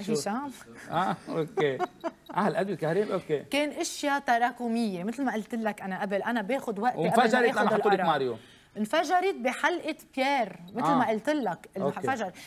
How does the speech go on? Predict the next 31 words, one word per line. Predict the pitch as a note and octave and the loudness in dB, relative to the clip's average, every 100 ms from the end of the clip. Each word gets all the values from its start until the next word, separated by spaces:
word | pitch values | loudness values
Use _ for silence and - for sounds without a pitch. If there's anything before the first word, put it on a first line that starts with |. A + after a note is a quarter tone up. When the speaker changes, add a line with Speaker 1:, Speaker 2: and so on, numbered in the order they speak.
| - | -6
Speaker 2:
يعني | G#3+ G#3+ G3+ G3+ A#3+ | 0 2 0 0 0
هيدا | E4+ D#4+ | 2 0
البرنامج | A#3+ C#4+ C4 D4+ D4 | 0 0 0 0 -2
كان | - E4 E4 | -4 -4 -2
كمان | D#4+ D4+ F4 F4+ A3+ | 0 0 0 -2 -4
سبب | - B3+ B3+ | -2 -2 -2
من | G#3 G#3 | -2 -2
الأسباب، | G3+ F#3+ F#3+ E3+ G3+ A3+ | -2 -2 -4 -2 -2 0
لأنه | C#4 D4+ D4+ E4+ | 0 -2 -4 -6
مش | - | -4
هيدا | D4 C4 | -4 -4
الشيء | A#3+ - C#4 | -4 -4 -4
اللي | A3+ | -4
أنا | G#3 G#3 | -4 -4
بدي | F#3+ F3+ F#3 | -6 -6 -6
أعمله. | F3+ E3+ D3 D3 - | -4 -6 -8 -4 2
Speaker 1:
طيب، | D3 | 4
لو | C3 F3 | 4 2
كنت | C#4 C#4+ | 2 4
مضطرة | B3+ - D#4 C#4+ | 2 6 6 6
تترشح | G#3+ - A3 G#3 | 2 0 2 4
على | F3+ | 2
الانتخابات | E3+ E3 E3 F3 E3+ | 2 0 2 0 0
النيابية، | D#3+ D3+ D#3 C#3 | -2 0 2 2
يعني | C#3+ | 4
أعطوك | D#3 A#3 G#3 | 2 2 0
مليون | F#3+ G3 A#3 | 2 2 2
دولار | G3+ F3+ E3 | 4 4 4
مثلًا، | C3 A#2+ C3+ D#3+ | 0 -2 0 0
ومجبورة | E3+ D#3+ F3 B3 | 2 0 2 2
تنزلي | A3+ A#3+ A3 G#3+ | 4 2 4 4